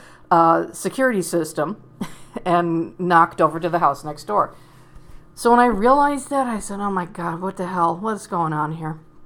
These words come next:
So this is really real to me. This is my life. This is, you know, there are lots of smacks upside the head. So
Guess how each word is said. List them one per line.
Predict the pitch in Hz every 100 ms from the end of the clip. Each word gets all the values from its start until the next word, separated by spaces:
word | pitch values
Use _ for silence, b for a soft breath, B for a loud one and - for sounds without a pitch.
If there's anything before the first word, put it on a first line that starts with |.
| - - - - _ _ -
So | - 240
this | 240 233
is | 190
really | 196 185
real | 165 170 165
to | 165
me. | 156 156 156 B B
This | 233 240
is | 196
my | 214
life. | 170 160 156
This | 190 196
is, | 208 170 -
you | 196
know, | 160 135
there | 202
are |
lots | 196 190 185
of | 175 156 - b b b b b -
smacks | - 214 196 196
upside | 196 180 165
the | 160
head. | 175 - -
So | - 185 160 156 -